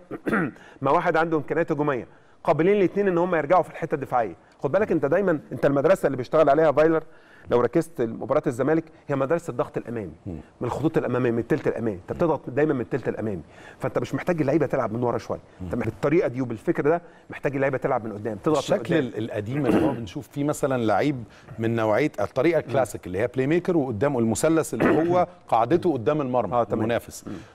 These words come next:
Speaker 2: آه، راس المثلث بلاي ميكر، هنا يأدي دوره
Speaker 1: صح،
Speaker 2: مثلا
Speaker 1: واتنين
Speaker 2: مجدي
Speaker 1: فراودة.
Speaker 2: قفشة، قدامه اتنين من نوعية مثلا أزارو،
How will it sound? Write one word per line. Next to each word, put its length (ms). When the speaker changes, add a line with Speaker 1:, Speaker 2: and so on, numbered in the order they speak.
Speaker 2:
آه، 420
راس 240
المثلث 380
بلاي 180
ميكر، 400
هنا 140
يأدي 240
دوره 140
Speaker 1:
صح، 60
Speaker 2:
مثلا 140
Speaker 1:
واتنين 180
Speaker 2:
مجدي 80
Speaker 1:
فراودة. 160
Speaker 2:
قفشة، 120
قدامه 320
اتنين 280
من 100
نوعية 300
مثلا 280
أزارو، 320